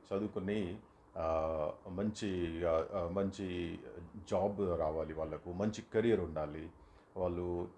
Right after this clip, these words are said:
చాలా, ఆ, బాగా లైఫ్ ఎంజాయ్ చేయాలి, చాలా రిచ్ కూడా కావాలి అని అనుకుంటాం. దాంట్లో తప్పేం లేదు. కాకపోతే దీంట్లో ఏమవుతుందంటే, ఆ, మనం అనుకుంట-, మనం, ఆ,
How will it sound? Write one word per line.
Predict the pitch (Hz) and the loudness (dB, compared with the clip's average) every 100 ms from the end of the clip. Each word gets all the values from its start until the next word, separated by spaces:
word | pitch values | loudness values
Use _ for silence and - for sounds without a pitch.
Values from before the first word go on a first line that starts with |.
| - - | -16 0
చాలా, | 101 95 95 95 95 95 - | 2 6 6 6 6 4 0
ఆ, | 98 90 | -2 0
బాగా | 87 101 107 98 | 2 4 6 6
లైఫ్ | 92 107 120 | 6 2 2
ఎంజాయ్ | - 98 101 107 95 90 | 0 0 4 4 4 0
చేయాలి, | 80 78 82 85 | 0 0 -4 -4
చాలా | 113 123 | -2 -2
రిచ్ | 80 101 - | -2 -4 -2
కూడా | 131 107 | 2 2
కావాలి | - 85 82 98 | 4 4 4 2
అని | 117 | 0
అనుకుంటాం. | 85 80 78 - - | -2 -6 -10 -6 0
దాంట్లో | 131 147 | 2 2
తప్పేం | 101 - 104 78 | 0 0 -2 -4
లేదు. | 76 73 - - - - - - - - - - - - - - | -8 -12 -16 -20 -20 -20 -20 -20 -20 -20 -20 -20 -20 -20 -8 2
కాకపోతే | 143 147 139 - 113 104 120 - | 4 4 2 4 6 4 2 -4
దీంట్లో | 98 117 120 127 - | -4 -4 0 0 2
ఏమవుతుందంటే, | 107 113 117 113 113 92 110 87 92 101 | 2 4 2 0 -2 0 0 2 0 -2
ఆ, | 101 95 95 95 95 92 - - - | 2 4 6 6 4 2 -4 -20 -4
మనం | 117 113 | 0 4
అనుకుంట-, | 107 104 98 90 | 2 0 -6 -4
మనం, | 107 113 113 107 104 98 95 - | 2 2 2 0 0 0 -4 -4
ఆ, | 92 | -4